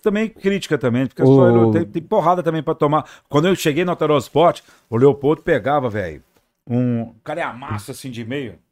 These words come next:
Speaker 1: que assim, ó. Juro pra vocês, um tanto assim. E só empurrava e falava assim: "E aí, vai aguentar as porradas? Vai aguentar as porradas?" Bicho, era só, né, cascando, eu entrava quase que chorando. Pô, velho, falei com vocês que era fria, tá aqui, bicho.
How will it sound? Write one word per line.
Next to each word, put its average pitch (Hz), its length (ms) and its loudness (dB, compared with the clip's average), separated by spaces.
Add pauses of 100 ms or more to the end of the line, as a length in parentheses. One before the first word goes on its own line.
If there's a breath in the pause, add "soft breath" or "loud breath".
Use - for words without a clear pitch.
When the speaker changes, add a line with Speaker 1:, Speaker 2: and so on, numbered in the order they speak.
(140)
Speaker 1:
que 135 100 -18
assim, 123 220 -16
ó. 101 160 -16 (840)
Juro 240 280 -6
pra 220 120 -2
vocês, 120 260 -8
um 120 80 -4
tanto 175 280 -6
assim. 98 360 -10 (500)
E 101 60 -14
só - 180 -6
empurrava 113 400 -4
e 107 60 -8
falava 107 140 -10
assim: 98 200 -16
"E 117 40 -6
aí, 104 180 -6
vai 87 140 -12
aguentar 101 340 -14
as 104 80 -16
porradas? 127 420 -20 (880)
Vai 87 140 -8
aguentar 92 300 -8
as 85 100 -12
porradas?" 98 340 -14 (1160)
Bicho, 110 280 -10
era 117 220 -8
só, - 340 -18
né, 120 220 -18 (680)
cascando, - 600 -12
eu 120 40 -6
entrava 120 220 -6
quase 147 220 -4
que 139 80 -10
chorando. 113 440 -6
Pô, 127 260 -10
velho, 101 220 -14
falei 147 220 -10
com 147 120 -8
vocês 120 320 -8
que 127 80 -10
era 120 200 -4
fria, 123 280 -10
tá 110 200 -6
aqui, 120 400 -6
bicho. 101 220 -14